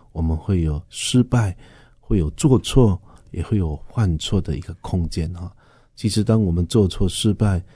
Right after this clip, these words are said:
这个也是一个，一个成长的学习的另一面哈，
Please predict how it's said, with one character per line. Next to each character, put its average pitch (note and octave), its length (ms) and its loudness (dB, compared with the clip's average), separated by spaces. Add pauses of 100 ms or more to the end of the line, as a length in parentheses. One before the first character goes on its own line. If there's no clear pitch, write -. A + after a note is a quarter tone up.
(220)
这 G3+ 160 2
个 D#3+ 60 -2
也 G2+ 200 -2
是 - 220 -6
一 - 120 -12
个， F#2 380 -4 (680)
一 A2+ 80 -2
个 G#2+ 160 4
成 F#2+ 360 0
长 E2+ 220 -4
的 D#2+ 80 -4
学 E2 320 -4
习 D#2+ 380 -4
的 D#2 160 -8
另 A2+ 180 4
一 F2+ 160 -2
面 F2+ 300 0
哈， F#2+ 200 -16